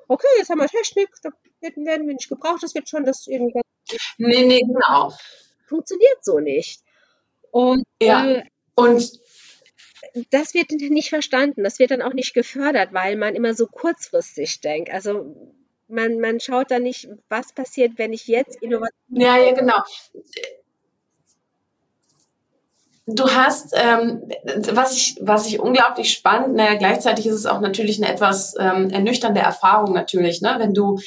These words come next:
Speaker 2: wenn du dann sagst, also ich, ich habe häufig auch, ähm, dann folgen die Frage, welche Bedeutung hat dein Netzwerk, ne? Und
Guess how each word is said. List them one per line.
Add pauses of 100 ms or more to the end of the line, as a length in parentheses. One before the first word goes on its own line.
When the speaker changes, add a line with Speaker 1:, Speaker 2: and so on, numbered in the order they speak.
(280)
Speaker 2:
wenn
du
dann
sagst,
also
ich,
ich
habe
häufig
auch,
ähm, (500)
dann
folgen
die
Frage,
welche
Bedeutung
hat
dein
Netzwerk,
ne?
Und